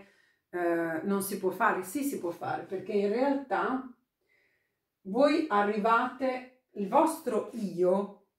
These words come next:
come reale dimensione, arriverebbe alla missione sopra e sotto all'ego.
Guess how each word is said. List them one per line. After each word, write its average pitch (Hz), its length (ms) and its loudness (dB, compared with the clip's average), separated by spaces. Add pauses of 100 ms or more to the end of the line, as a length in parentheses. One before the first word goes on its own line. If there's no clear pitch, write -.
(880)
come 233 640 4
reale 190 1000 2
dimensione, 175 1120 -2
arriverebbe 208 1120 0
alla 190 300 0
missione 196 1000 -4
sopra - 680 -10 (1400)
e 285 140 -2
sotto 294 480 2
all'ego. 170 840 2